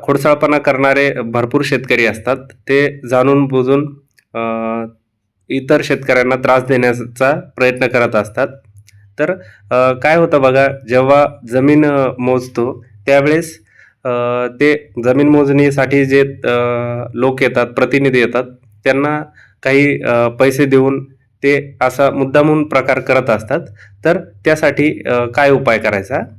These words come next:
तर बघा, अ, काही उचापतीखोर शेतकरी जे असतात ते जाणून बुजून अशा गोष्टी करत असतात. त्यांना एक सांगायचे की दोघांच्या शेतीची एकत्रित मोजणी करू, पैसे मी भरतो,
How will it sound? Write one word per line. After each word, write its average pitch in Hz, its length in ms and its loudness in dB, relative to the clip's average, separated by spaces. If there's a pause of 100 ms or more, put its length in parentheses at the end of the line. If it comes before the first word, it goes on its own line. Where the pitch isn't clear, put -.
(160)
तर 139 120 2 (480)
बघा, 120 260 0 (600)
अ, 120 300 0 (440)
काही 170 480 4
उचापतीखोर 165 680 2
शेतकरी 143 920 0
जे 135 60 4
असतात 123 380 2 (340)
ते 156 120 4
जाणून 143 320 4
बुजून 135 260 0
अशा 131 200 0
गोष्टी 123 360 -2
करत 120 360 0
असतात. 107 280 -2 (360)
त्यांना 151 320 0 (120)
एक 170 200 2
सांगायचे 123 540 -2 (540)
की 170 140 2
दोघांच्या 147 560 2
शेतीची 139 560 -2
एकत्रित 151 460 0
मोजणी 143 320 4
करू, 135 320 -2 (840)
पैसे 139 300 2
मी 165 180 6
भरतो, 143 600 0